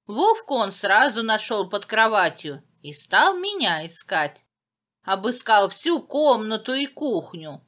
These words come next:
зашёл в чулан, остановился возле меня и говорит: «Тут кастрюли какие-то, стул сломанный,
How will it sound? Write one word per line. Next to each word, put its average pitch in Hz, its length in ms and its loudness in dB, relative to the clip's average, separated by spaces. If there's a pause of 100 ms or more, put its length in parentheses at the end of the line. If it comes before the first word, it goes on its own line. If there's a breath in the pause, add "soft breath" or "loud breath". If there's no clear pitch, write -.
(180)
зашёл 180 600 -4
в - 80 -20
чулан, 214 500 0 (580)
остановился 240 1000 0
возле 254 360 0
меня 233 380 2
и 220 80 2
говорит: 226 640 0 (340)
«Тут 190 300 -6
кастрюли 202 720 0
какие-то, 202 840 -4
стул 294 480 -2
сломанный, 220 840 -2